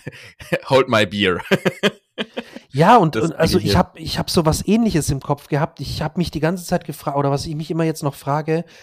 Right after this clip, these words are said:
Speaker 2: ob es wirklich so ist. Also ich hatte auch vorhin was gegoogelt und dann kamen zum Beispiel relativ viele Ergebnisse mit A-, Punkt A T und Punkt C H, wo ich mir dachte, hm, äh, wenn der Content gut ist, ist es ja eigentlich kein Problem.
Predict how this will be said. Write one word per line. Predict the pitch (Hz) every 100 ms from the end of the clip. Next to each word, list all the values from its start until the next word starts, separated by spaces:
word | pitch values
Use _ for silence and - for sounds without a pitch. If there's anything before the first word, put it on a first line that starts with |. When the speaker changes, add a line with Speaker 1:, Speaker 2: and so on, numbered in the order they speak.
| - _ _ -
Speaker 2:
ob | 147 175
es | 165 - -
wirklich | 143 120 160 196 160 170 - - _ -
so | 147 139
ist. | 151 190 -
Also | 143 143 - - - _ _ -
ich | 147
hatte | 180 190
auch | 160
vorhin | - 185 170
was | 160
gegoogelt | 147 160 196 196
und | 160
dann | 156 147
kamen | - 160 180
zum | -
Beispiel | 156 151 147
relativ | 139 165 - 143
viele | - 170 151
Ergebnisse | 139 160 156 160 151 147
mit | 147 -
A-, | 135 - -
Punkt | 165 160 139
A | 135
T | - 165 170
und | 143
Punkt | - 143 143
C | - 131
H, | 143 135 104 _ _ - - _ _
wo | 151
ich | 165 -
mir | 185
dachte, | 170 160 170 156
hm, | 147 165 143 117 _ _ _ _ _ _ _ _
äh, | - - _
wenn | 147 165 185
der | 180
Content | - 175 165 143 -
gut | 233 - -
ist, | 135 123 - - - _ _
ist | 220 185 156
es | 190
ja | 175 151
eigentlich | 143 160 170
kein | - 156
Problem. | 147 139 131 147 139